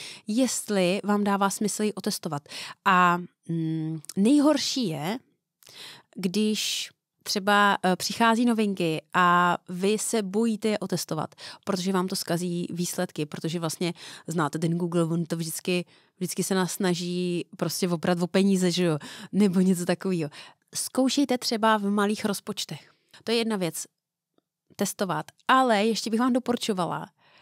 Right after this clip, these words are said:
vždycky se k těm testům třeba po půl roce vrátit a zkusit to znovu, protože ty technologie se velmi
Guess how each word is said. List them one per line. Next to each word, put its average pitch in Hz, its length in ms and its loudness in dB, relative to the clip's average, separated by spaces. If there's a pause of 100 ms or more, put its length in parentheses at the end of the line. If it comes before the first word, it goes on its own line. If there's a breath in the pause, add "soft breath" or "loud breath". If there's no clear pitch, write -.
(400 soft breath)
vždycky 208 200 -4
se 233 120 -2
k - 40 -18
těm 214 160 -2
testům 214 380 -2
třeba 208 240 -2 (540)
po 214 120 0
půl 220 240 0
roce 214 240 -2
vrátit 196 640 0 (240 loud breath)
a - 40 -4
zkusit - 300 -8
to 214 100 -4
znovu, 196 300 -4
protože 190 360 -6 (920)
ty 190 560 0 (200)
technologie 196 440 -2
se 190 140 -4
velmi 185 800 -2